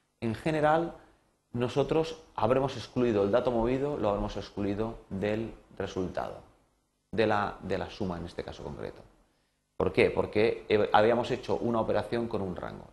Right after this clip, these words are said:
Sin embargo, si esa operación la hemos hecho, noventa y ocho, esto lo hemos obtenido, mira,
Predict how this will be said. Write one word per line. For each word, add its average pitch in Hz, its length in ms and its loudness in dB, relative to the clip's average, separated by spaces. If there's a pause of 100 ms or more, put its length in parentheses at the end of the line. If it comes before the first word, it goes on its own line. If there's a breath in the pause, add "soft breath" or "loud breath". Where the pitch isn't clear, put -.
Sin 107 120 -4
embargo, 127 340 2
si - 140 -10
esa 139 80 -4
operación 127 420 -2
la 104 80 0
hemos 113 220 -4
hecho, 117 260 -8 (960)
noventa 92 260 -2
y 107 40 6
ocho, - 160 0
esto 98 140 -6
lo 104 80 0
hemos 104 120 -4
obtenido, 95 380 -4 (1040)
mira, 87 180 -6